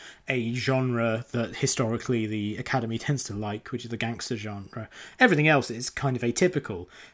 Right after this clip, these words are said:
and, uh, and the fact that, that Silence of the Lambs won is even more atypical, because it's, again, a genre that the Academy ignores kind of fully. At least animated movies tend to, to do well in things like original song. You know, it always had that to kind of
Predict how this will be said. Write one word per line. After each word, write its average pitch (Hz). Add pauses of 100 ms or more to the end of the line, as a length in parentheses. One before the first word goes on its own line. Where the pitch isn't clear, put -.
(120)
and, 117 (840)
uh, -
and 120
the 120
fact -
that, 110
that -
Silence 117
of 117
the 117
Lambs 107
won 120
is 107
even 110
more 123
atypical, 101
because -
it's, 120
again, 101 (340)
a 135
genre 113
that 110
the 113
Academy 107
ignores 113 (420)
kind 131
of 117
fully. 123
At 120
least 143 (320)
animated 120
movies 107
tend 113
to, -
to 107
do 123
well 104
in 104
things 107
like 101
original 104
song. 101
You 117
know, 101
it 107
always 110
had 101
that 107
to -
kind 107
of 98